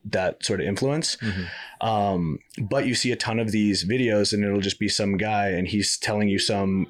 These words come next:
Speaker 1: seemingly too good to be true loophole.
Speaker 2: Yes.
Speaker 1: You know,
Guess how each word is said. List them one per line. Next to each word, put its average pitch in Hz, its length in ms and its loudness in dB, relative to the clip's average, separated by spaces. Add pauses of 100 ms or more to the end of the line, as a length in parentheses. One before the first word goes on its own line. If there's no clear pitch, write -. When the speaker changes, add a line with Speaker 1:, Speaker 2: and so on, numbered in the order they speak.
(100)
Speaker 1:
seemingly 113 460 0
too 110 180 0
good 101 180 0
to 104 40 -2
be 101 140 2
true 107 360 2
loophole. 104 720 0
Speaker 2:
Yes. 104 400 -2
Speaker 1:
You 107 160 0
know, 101 320 2